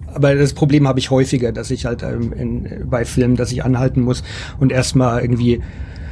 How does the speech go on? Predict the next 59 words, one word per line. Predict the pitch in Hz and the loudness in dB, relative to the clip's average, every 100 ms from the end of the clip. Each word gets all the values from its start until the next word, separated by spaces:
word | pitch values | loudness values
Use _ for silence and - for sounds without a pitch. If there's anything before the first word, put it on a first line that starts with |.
| - - - | -10 -12 0
äh, | |
aufholen | 147 135 131 123 135 - 139 127 | 4 4 4 2 0 2 2 4
muss, | 127 127 | 2 2
wenn | 135 127 | 0 0
irgendwo, | 135 143 131 123 123 | 2 2 2 0 0
wenn | |
es | 127 | 0
irgendwo | 151 135 127 | 0 0 0
zu | - | 0
peinlich | 131 - 123 143 139 - 127 | -4 0 2 4 4 2 2
wird | 127 127 - | 4 2 2
oder, | 127 127 120 | -2 -2 -2
oder | 131 123 | 0 0
irgendwie | 131 120 123 123 | 0 0 0 0
dann, | 120 117 | 0 -2
dann | 123 123 | 0 2
muss | 131 127 | 2 2
ich | 113 | 0
immer, | 131 | 2
oder | 143 131 | 2 2
zu | - | 2
gruselig | 147 123 135 127 131 127 | 0 2 2 4 2 2
oder | 120 120 120 | 0 0 0
irgendwie | 127 117 113 107 | 0 -2 -2 -6
sowas, | 117 101 107 | -8 -8 -6
ne? | 120 | -4
Dann, | 113 113 | -4 -2
dann | 120 117 | -2 0
muss | 120 127 | 2 2
ich | 135 | 2
irgendwie | 123 123 | 2 2
anhalten | 127 143 139 135 131 127 | 4 4 6 4 2 0
und | 123 123 | -2 -2
dann | 120 | -2
halt | 113 113 | -4 -6
da, | 113 117 | -8 -6
da | 117 | -6
so | 117 | -4
aufholen. | 120 127 147 165 143 143 139 - - | 0 2 2 4 4 4 0 -8 -2
Und | 147 131 | 2 4
da | 135 | 4
ist | 139 147 | 2 0
es, | 147 | 0
glaub | 139 131 | 2 2
ich, | 131 | 2
schon | - 131 | 4 4
so, | 131 | 4
dass | 120 123 | 2 2
man | 135 | 2
die | 123 | 2
Sachen | 120 120 | 2 0
erstmal | 127 123 139 | 0 0 -2
so | 120 | -4
verarbeiten | - 120 160 170 165 156 | -4 0 2 4 2 2
muss | 147 143 143 | 2 2 0
und | 135 135 | -2 0
dann | 127 | 0
halt | 120 127 | 0 0
eben | 135 127 131 | 0 2 2